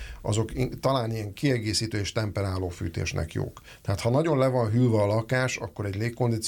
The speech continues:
légkondicionálóval felfűteni, az elég sokáig tart, és elég nagy energiaigényes. De ha mondjuk fölfűtöm gázzal egyszer húsz fo-, húsz fokra,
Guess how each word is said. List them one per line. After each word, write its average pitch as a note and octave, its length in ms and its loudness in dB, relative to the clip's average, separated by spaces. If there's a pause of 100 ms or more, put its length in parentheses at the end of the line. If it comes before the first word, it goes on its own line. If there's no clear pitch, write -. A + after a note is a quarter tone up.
légkondicionálóval G2 840 0
felfűteni, A2+ 600 0
az F#2 120 0
elég G2 180 0
sokáig F2+ 420 -2
tart, G2 260 0
és F2 140 -4
elég F#2 180 -2
nagy F2 180 -2
energiaigényes. F2+ 960 0 (280)
De A2 120 0
ha A2 120 0
mondjuk G#2+ 240 0
fölfűtöm A2 600 2
gázzal A2 480 2
egyszer G2+ 400 -2 (380)
húsz G#2+ 240 0
fo-, A2+ 160 0
húsz A2 300 4
fokra, B2 440 0